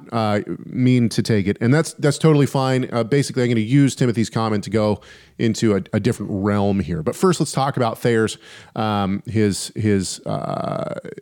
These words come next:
his lexicon and the fact that he uses Jewish tradition. I'm gonna let Rob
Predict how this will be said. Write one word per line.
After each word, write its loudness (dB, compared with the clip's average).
his -2
lexicon 0
and 0
the 0
fact -2
that -4
he -4
uses 0
Jewish 2
tradition. 0
I'm 0
gonna 4
let 0
Rob -2